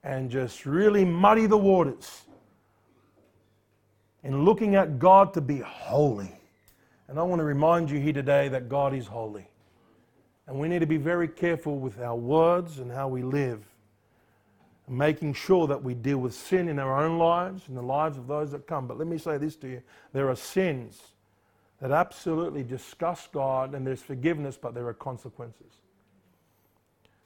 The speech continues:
A lot of people don't want to face the consequences.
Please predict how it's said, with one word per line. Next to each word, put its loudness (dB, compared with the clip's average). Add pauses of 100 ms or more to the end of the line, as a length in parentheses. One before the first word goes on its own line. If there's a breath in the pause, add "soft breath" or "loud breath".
(100)
A -12
lot 4
of -2
people 4
don't 4
want 0
to -2
face 0
the -14
consequences. -12